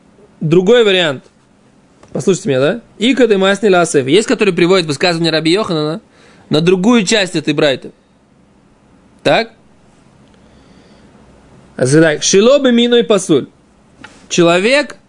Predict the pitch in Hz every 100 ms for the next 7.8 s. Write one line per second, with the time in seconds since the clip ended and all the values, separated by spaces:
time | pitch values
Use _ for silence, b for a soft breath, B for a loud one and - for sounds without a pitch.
0 | _ _ - 139 170 165 233 247 226 196
1 | 190 175 - 202 208 202 185 - _ _
2 | - - 185 202 220 180 170 139 123 131
3 | _ _ b b _ - 160 196 226 247
4 | 240 208 _ _ _ _ _ _ - 143
5 | 139 135 135 190 170 151 143 135 135 120
6 | 147 - - 175 220 - 180 220 208 185
7 | 160 151 135 131 139 131 117